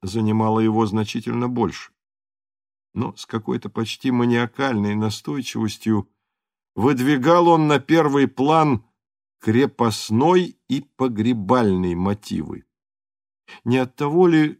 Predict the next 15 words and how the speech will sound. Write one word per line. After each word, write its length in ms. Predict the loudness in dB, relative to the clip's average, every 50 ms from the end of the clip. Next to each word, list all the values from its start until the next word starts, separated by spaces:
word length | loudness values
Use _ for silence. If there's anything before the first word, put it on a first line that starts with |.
| _
что 280 | _ -20 -10 -8 -6 -6
писал 520 | -6 -4 -6 -6 -6 -4 -2 -2 0 0
не 160 | 2 0 0 -2
столько 500 | -4 -4 -2 -2 -2 -2 -2 -2 0 2
реальную 840 | 2 2 2 2 2 2 2 2 2 2 0 0 0 -2 -4 -6 -8
историю 540 | -8 -8 -8 -4 0 0 2 2 2 2 2
двух 380 | 0 0 0 -2 -2 -2 -6 _
крепостных, 880 | _ -4 -4 -4 -4 -4 -4 -4 -4 -6 -4 -2 0 0 -2 -2 -6 _ _ _ _ _ _ _ _ _ _ _ _ _ _ _ _ _ _ _
сколько 480 | -20 -10 -4 -2 -2 0 0 0 -2
притчу 920 | -2 -2 _ -2 -2 -2 -2 -4 -8 -10 -8 -2 0 2 2 2 0 -2 _ _ _ _ _ _ _ _ _ _ _ _ _ _ _ _
о 140 | -2 -2 0
гибельности 880 | 0 0 -2 -2 0 2 4 4 4 4 4 2 2 0 -2 -2 0 0
рабства 920 | 2 2 4 4 4 2 2 -2 -8 -12 -8 -4 -4 -4 -4 -4 -8 -14 _ _
для 340 | -12 -4 -2 0 0 0 0
художника? 1000 | -2 -2 -4 -2 -2 0 2 2 0 0 -2 -6 -10 -10 -10 -14 -18 -18 -18